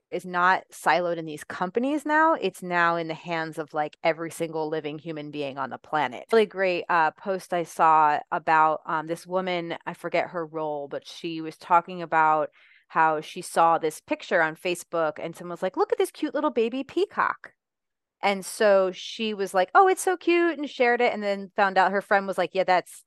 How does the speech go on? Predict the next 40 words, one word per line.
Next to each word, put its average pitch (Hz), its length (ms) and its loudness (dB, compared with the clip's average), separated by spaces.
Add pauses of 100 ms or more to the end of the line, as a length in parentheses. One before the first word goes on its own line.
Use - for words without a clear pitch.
(120)
that, 170 180 -2 (100)
that's, 165 240 -4 (140)
that's 156 160 -4
not 156 180 -4
a 139 40 -12
peacock." - 580 -10
<laughs> - 540 -4
And 214 160 4
it 196 140 2
turned 202 220 2
out 196 260 8
to 226 100 -6
be 196 280 -2
this, 180 180 2
like, 185 200 0
A 196 160 2
I 185 160 6
generated 170 540 -2
cutesy 190 380 -8
little 175 240 -2
picture 190 380 -4
of 165 160 -2
a 160 40 -12
peacock, 165 540 0 (680)
but 220 120 4
she - 260 2
had 311 100 8
already 214 220 6
shared 196 340 2
it. 156 200 -2 (340)
And 214 140 4
then 214 140 0
she 285 260 -2
went 262 180 4
down 208 160 6
a 190 60 0
rabbit 190 240 6
hole 185 140 0
of, 170 80 -2
like, 160 160 0